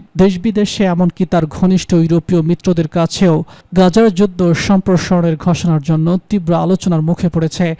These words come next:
সম্পূর্ণ মন্ত্রিসভা রোববার এই সিদ্ধান্ত অনুমোদন দিতে পারে বলে ধারণা করা হচ্ছে। এখনও পর্যন্ত যে জিম্মি মুক্তি পেয়েছেন, তাদের বেশিরভাগই কূটনীতিক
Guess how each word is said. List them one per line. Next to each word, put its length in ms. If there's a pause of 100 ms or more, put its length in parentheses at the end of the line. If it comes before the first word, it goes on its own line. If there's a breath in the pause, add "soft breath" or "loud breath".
(180 loud breath)
সম্পূর্ণ 600
মন্ত্রিসভা 880
রোববার 460
এই 140
সিদ্ধান্ত 520
অনুমোদন 520
দিতে 280
পারে 280
বলে 340
ধারণা 300
করা 200
হচ্ছে। 400 (280 loud breath)
এখনও 440
পর্যন্ত 540
যে 160
জিম্মি 440
মুক্তি 340 (100)
পেয়েছেন, 540
তাদের 360
বেশিরভাগই 720
কূটনীতিক 640